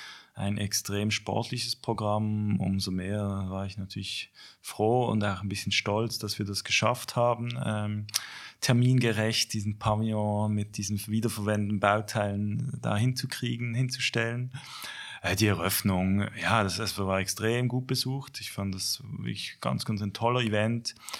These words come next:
War natürlich auch ein bisschen stressig, äh, also von dem her war das auch viel Aufwand und viel zu organisieren, aber an sich war das, äh, ja, ich denke, ein großer Erfolg, dass so ein,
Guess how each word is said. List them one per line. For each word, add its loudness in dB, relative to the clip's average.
War 0
natürlich 2
auch -2
ein -4
bisschen -6
stressig, -2
äh, -6
also -4
von -18
dem -4
her -6
war -4
das -4
auch -4
viel -2
Aufwand -2
und -8
viel -4
zu -4
organisieren, -2
aber -4
an -4
sich -4
war -8
das, -8
äh, -8
ja, -6
ich -20
denke, -6
ein -4
großer 0
Erfolg, 2
dass -2
so -4
ein, -4